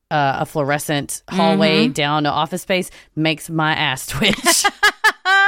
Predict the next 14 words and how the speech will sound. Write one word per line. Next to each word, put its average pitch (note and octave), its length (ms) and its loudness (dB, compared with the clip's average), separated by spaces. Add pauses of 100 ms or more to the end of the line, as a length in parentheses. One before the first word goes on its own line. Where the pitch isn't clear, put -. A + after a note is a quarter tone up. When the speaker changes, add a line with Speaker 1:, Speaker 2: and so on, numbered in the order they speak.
(1900)
Speaker 2:
The G#3 180 -2
image E4+ 300 -2
of D4 100 -4
the C#4 80 -2
creepy G#3+ 400 -4
abandoned E3 460 -4
office C#3 380 -6
space G#2+ 440 -10
included A3+ 500 -4
in B3+ 120 0
that A3 180 -2
twenty D#3+ 300 -8
nineteen C#3 440 -6
post - 520 -10